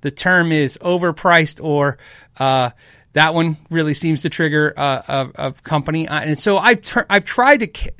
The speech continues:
to c-, curtail, uh, you know, that kind of language into something that doesn't seem to, 'cause again, I'm just trying to give the information. I'm not trying to piss off anyone. There, this is guitar, this is a guitar channel,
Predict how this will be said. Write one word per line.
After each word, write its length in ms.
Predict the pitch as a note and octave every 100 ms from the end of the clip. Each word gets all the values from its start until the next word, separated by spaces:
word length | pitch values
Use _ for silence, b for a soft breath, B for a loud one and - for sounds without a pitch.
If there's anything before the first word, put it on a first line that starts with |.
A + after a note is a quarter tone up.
| -
to 100 | -
c-, 140 | D3 - _
curtail, 640 | - D3+ - F3 F#3 G#3+ G#3+ b b
uh, 300 | - D#3 C#3+ C3
you 140 | D#3
know, 160 | D3+ C3
that 300 | D3 D3+ -
kind 180 | F3
of 80 | D3+
language 500 | C3+ D3+ D#3 F3 D#3+ -
into 340 | F3 E3 E3
something 380 | - D#3 E3+ D3
that 100 | C3
doesn't 300 | D#3 D3 D3
seem 260 | - D#3+ C#3+
to, 200 | D3 C3+ B B
'cause 100 | A#3+
again, 200 | A3 B3+
I'm 100 | F#3+
just 140 | G3+ -
trying 180 | A#3
to 60 | F#3+
give 180 | F3+ E3
the 80 | D3+
information. 460 | C#3+ C3+ C3 -
I'm 80 | B2
not 120 | C#3
trying 260 | - C#3+ B2+
to 120 | A2+ B B B B
piss 260 | D#3 C#3 C3+
off 200 | A#2 B2+
anyone. 420 | A#2+ A2+ A2+ B2+
There, 180 | D#3 D#3+
this 220 | G3+ G3
is 100 | C3+
guitar, 500 | D3 - E3+ C#3+ C#3+
this 220 | F3 D#3+
is 80 | C#3+
a 40 |
guitar 340 | C3 - C#3+ B2+
channel, 460 | - G#2+ F#2+ -